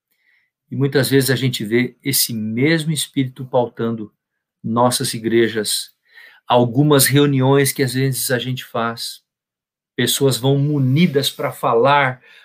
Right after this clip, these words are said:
para poder ferir determinado indivíduo, às vezes ferir o pastor, ferir o ancião, ferir um certo membro.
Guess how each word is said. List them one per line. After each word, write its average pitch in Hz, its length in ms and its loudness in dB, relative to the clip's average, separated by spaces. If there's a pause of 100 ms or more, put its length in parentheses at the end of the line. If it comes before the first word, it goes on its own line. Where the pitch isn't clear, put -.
(140)
para 135 140 0
poder 139 540 -2 (280)
ferir 143 640 0
determinado 127 600 -2
indivíduo, 127 420 -4
às 120 100 -4
vezes 131 180 -4
ferir 135 360 -4
o 131 80 -4
pastor, 127 680 -6
ferir 131 340 -4
o 123 80 -4
ancião, 120 680 -4
ferir 120 320 -8
um 120 120 -10
certo 117 360 -6
membro. 107 460 -6